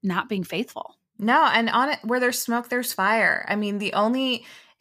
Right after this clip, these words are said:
Speaker 2: ultimately, it's none of our business, but it becomes our business a little bit when you show it on camera and
Speaker 1: Yeah.
Speaker 2: invest
Speaker 1: She signed up for
Speaker 2: invest
Speaker 1: this.
Speaker 2: it. She signed up for it, but it,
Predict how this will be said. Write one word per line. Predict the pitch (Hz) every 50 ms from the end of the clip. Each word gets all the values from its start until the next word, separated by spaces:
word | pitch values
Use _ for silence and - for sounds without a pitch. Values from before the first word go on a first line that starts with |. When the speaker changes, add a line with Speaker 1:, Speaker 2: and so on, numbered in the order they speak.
| - -
Speaker 2:
ultimately, | - 269 311 302 302 285 240 208 - 170 170 165
it's | 143 - 185 190
none | 190 180
of | 175 160
our | 156 143
business, | 143 - 151 143 143 165 190 196 202 202 202 202 -
but | - 165 147
it | 147 151 - -
becomes | 143 - 165 147 143 147 147 147
our | 143 147
business | 151 147 143 143 156 147 147 -
a | 147
little | 143 135 135 135
bit | - 147 147 143 - - _ _
when | - 151 151 147 143
you | 139 139 143 143 143 135
show | - - - 139 139
it | 143 135
on | 139 139 143
camera | 139 - 135 131 131 139 139 143 147 147
and | 139 135 151
Speaker 1:
Yeah. | 339 247 175 147 117 76 - - _ _ _ _ -
Speaker 2:
invest | 147 147 147 - 139 131
Speaker 1:
She | - 320
signed | - - 262 220 175
up | 170 143 143
for | 156
Speaker 2:
invest | 143 107 87 -
Speaker 1:
this. | -
Speaker 2:
it. | - _ _ - - -
She | - 208
signed | 208 208 202 180 180 -
up | - 139 - -
for | 208 226 247
it, | 233 - -
but | 202 190 170 160 - -
it, | - 170 -